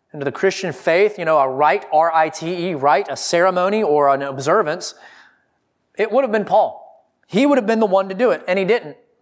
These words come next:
We'll talk more about that was, what that was in question here in Galatians as we move forward through it, but he was zealous for the traditions of his people.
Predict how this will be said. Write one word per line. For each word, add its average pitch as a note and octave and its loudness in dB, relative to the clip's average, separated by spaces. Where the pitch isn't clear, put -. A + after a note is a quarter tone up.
We'll D#3 -14
talk E3+ 0
more F3 2
about F3 2
that E3 2
was, E3+ 0
what D#3 -2
that D#3 0
was E3+ 0
in D3+ -6
question D3+ -2
here A3+ -2
in E3 -4
Galatians D#3+ -2
as C#3 -2
we C#3+ -2
move D3 -2
forward F#3 0
through C#3+ 2
it, C3+ -2
but C#3 -2
he G#3+ -4
was G3+ 0
zealous F3+ 2
for - -12
the D#3+ -8
traditions F3 -2
of D3+ -6
his D3 -4
people. - -6